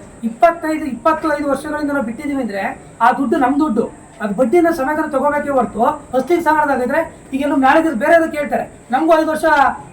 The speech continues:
ಆ, ಕೊಡಿ ಫ್ರೀ ಆಗಿ" ಅಂತೇಳಿ ಕೊಡಕ್ಕಾಗುತ್ತಾ? ಎಲ್ಲರ ದುಡ್ಡನ್ನ ನಾವು ಅಲ್ಲಿ ಬ್ಯಾ-, ಬ್ಯಾಂಕಲ್ಲಿ ಇಟ್ಟಿರೋದು. ಹಾಗಾಗಿ ಅದೇನು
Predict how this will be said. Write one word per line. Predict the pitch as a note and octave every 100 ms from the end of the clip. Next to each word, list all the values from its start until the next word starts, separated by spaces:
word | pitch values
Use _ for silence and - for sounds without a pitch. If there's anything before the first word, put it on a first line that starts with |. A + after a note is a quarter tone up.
| -
ಆ, | B3+ B3 B3
ಕೊಡಿ | - D#4 D#4+
ಫ್ರೀ | D4
ಆಗಿ" | D4+ C#4+
ಅಂತೇಳಿ | A#3+ A3+ F#3
ಕೊಡಕ್ಕಾಗುತ್ತಾ? | C4 C#4+ C4 C4 - C4+ - - - - G#3
ಎಲ್ಲರ | B3 E4
ದುಡ್ಡನ್ನ | D#4+ C4 A3 D#4+
ನಾವು | D4+ D4+
ಅಲ್ಲಿ | A#3+
ಬ್ಯಾ-, | B3+ B3+
ಬ್ಯಾಂಕಲ್ಲಿ | A#3+ C4 B3+
ಇಟ್ಟಿರೋದು. | A#3+ A3+ G#3 C#4 - - -
ಹಾಗಾಗಿ | A#3 C4+ C#4+ D#4 E4 - - -
ಅದೇನು | G#3 A3+ E4+ E4 A#3 F3+